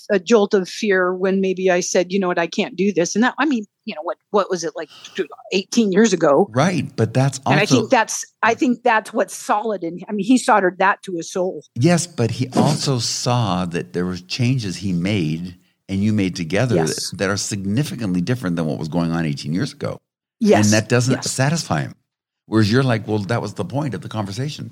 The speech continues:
Speaker 2: Yes, things are better. <laughs> That's why we're together."
Speaker 1: Yeah, that's a great point, Taylor.
Speaker 2: Right? I mean, that's what you
Speaker 1: That's
Speaker 2: guys
Speaker 1: such a
Speaker 2: did.
Speaker 1: great point.
Speaker 2: So I think when
Speaker 1: Like
Speaker 2: people step up and do the work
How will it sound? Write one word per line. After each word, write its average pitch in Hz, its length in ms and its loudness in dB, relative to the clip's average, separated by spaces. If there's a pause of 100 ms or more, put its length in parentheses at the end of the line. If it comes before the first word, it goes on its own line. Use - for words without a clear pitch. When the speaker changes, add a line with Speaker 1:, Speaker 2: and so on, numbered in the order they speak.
(160)
Speaker 2:
Yes, 147 360 -4 (380)
things 117 180 0
are 139 100 2
better. 127 240 -2 (340)
<laughs> - 220 -20
That's 113 240 -2
why 110 100 0
we're 117 160 0
together." 123 360 0
Speaker 1:
Yeah, 392 140 6
that's 302 200 4
a 294 60 4
great 349 460 4
point, 294 440 2
Taylor. 226 580 2
Speaker 2:
Right? 135 220 -2
I - 560 -20
mean, 92 80 -6
that's 120 320 -6
what 113 160 -2
you 127 100 0
Speaker 1:
That's 269 140 2
Speaker 2:
guys - 120 4
Speaker 1:
such - 60 4
a - 40 6
Speaker 2:
did. 226 60 -4
Speaker 1:
great 359 240 0
point. 349 420 -6 (460)
Speaker 2:
So 85 360 -2
I 110 120 2
think 123 140 -2
when 104 120 -2
Speaker 1:
Like 87 40 -8 (100)
Speaker 2:
people 104 160 -6
step 104 340 -4
up 95 180 -4
and 80 160 -6
do 101 180 -2
the 104 120 -2
work 85 440 -4